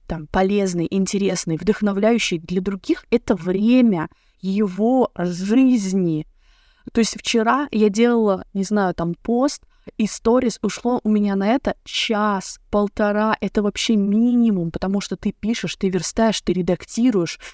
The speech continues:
ты это публикуешь, потом следишь за тем, э, кто тебе пишет, э, отвечаешь на комментарии.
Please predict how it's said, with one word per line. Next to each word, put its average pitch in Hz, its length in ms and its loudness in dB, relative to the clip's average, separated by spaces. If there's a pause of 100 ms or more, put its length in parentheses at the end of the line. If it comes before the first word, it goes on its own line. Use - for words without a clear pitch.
ты 247 140 6
это 220 140 -2
публикуешь, 202 800 0 (220)
потом 226 360 0 (320)
следишь 220 400 0
за 202 260 4
тем, 233 280 2 (280)
э, 208 240 2
кто 233 200 -2
тебе 190 240 -10
пишет, 247 460 -2
э, 185 160 2
отвечаешь 226 560 0
на 208 100 0
комментарии. 220 760 0